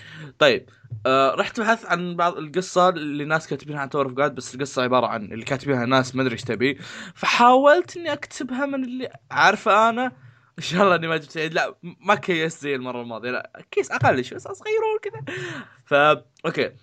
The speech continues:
القصة تتكلم عن واحد اسمه بام، آه، شخص وحيد يعيش في مكان مجهول. تزوره ريتشل صديقته الوحيدة، الت-، التي دائمًا تحدثه عن العالم الخارجي. ويو-، ويوم من الأيام تقرر ريتشل الذهاب لبرج يدعى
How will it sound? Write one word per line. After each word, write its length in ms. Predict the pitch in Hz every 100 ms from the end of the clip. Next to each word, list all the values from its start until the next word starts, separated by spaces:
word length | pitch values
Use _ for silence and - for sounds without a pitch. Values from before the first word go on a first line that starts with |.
| _ - 139
القصة 360 | - 254 311
تتكلم 520 | 214 185 240 262 220
عن 200 | 170 180 -
واحد 300 | 170 202 185
اسمه 240 | - 135
بام، 460 | 120 156 123 120 143 _ _ _ _ _ -
آه، 240 | 120 117 113
شخص 400 | - 208 - 156
وحيد 380 | - 220 214
يعيش 260 | 175 190 208
في 100 | 180
مكان 340 | 151 - 196
مجهول. 580 | 170 127 131 151 143 170 - _ _ _ 113
تزوره 540 | - 143 220 240 233 165
ريتشل 600 | 208 247 - 208 240 214
صديقته 600 | - 170 185 190 180 196
الوحيدة، 580 | 160 151 170 135 104 - _ _ - - - -
الت-، 360 | 165 196 -
التي 340 | 190 202 240 220
دائمًا 360 | 233 240 220
تحدثه 480 | 208 - 190 220 226
عن 180 | 185 170
العالم 380 | 160 196 214 175
الخارجي. 580 | 156 151 143 135 139 127 139 - - _ _ _ - -
ويو-، 380 | 143 175 240 -
ويوم 340 | 160 202 254 226
من 80 |
الأيام 440 | 214 190 190 220 220
تقرر 400 | 196 220 226 208
ريتشل 320 | 240 - 190
الذهاب 540 | 170 170 185 220 175
لبرج 480 | 165 143 208 220 131
يدعى 460 | 196 175 165 214